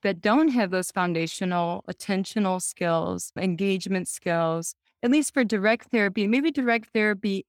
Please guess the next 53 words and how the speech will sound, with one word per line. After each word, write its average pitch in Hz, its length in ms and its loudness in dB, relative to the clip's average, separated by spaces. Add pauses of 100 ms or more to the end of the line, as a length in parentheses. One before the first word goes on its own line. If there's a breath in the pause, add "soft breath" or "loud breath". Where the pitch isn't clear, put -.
isn't 262 580 -2 (340)
the 196 80 -2
best 180 340 -4
route 170 240 -4
for - 140 -6
them, 175 280 -2
and 190 220 -2
maybe 196 400 0 (240 loud breath)
more 240 220 6
of 220 160 0
what 190 180 0
you 226 100 2
would 254 140 2
do, 185 160 0
parent 190 380 0
education 175 760 -6
is. 180 520 -6 (100)
But 196 240 0
I, 214 300 0
with, 208 280 -2
we'll 214 220 -2
talk 254 260 0
a 285 100 0
little 262 260 2
about 214 260 0
those 190 220 -6
children 185 400 -2
later, 214 420 4
but 180 180 0
with 185 180 -4
those 247 200 2
children, 220 440 -2 (260 loud breath)
I 214 80 0
had 262 220 2
to 311 80 -2
do 285 180 2
more 220 320 4
digital 190 640 -2 (640)
to 214 80 -16
keep 226 180 0
their 233 140 2
engagement. 254 720 2 (100)
But 214 160 2
it 208 40 4
would 202 120 2
be 220 120 0
like, 202 220 0
we 220 360 0
look 202 200 0
at 214 80 0
the 202 140 0
very 196 240 2
hungry 190 720 -2